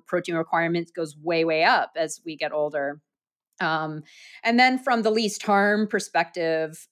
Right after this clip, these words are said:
uh, you know, that's quite noble, right? I want the least amount of harm to happen for my life. And I, I definitely feel that way too. But in a regenerative system where you have cattle that are actually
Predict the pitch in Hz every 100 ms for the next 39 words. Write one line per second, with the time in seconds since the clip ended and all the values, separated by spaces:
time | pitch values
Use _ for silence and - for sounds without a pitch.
0 | - 156 151 151 151 151 151 147 - _
1 | _ _ _ _ - 180 170 180 - -
2 | 175 175 160 151 139 139 139 139 151 151
3 | 151 156 165 160 - 170 156 151 147 156
4 | 151 151 143 160 139 147 - 143 139 -
5 | 156 139 139 127 120 - 175 156 156 151
6 | 151 151 156 156 156 165 151 156 147 156
7 | 147 139 139 139 - 175 147 147 139 151
8 | - 170 180 208 208 226 240 208 - 240
9 | - 156 139 214 269 _ _ _ _ _
10 | - 190 185 185 180 185 185 175 - 208
11 | 196 185 175 165 165 - 185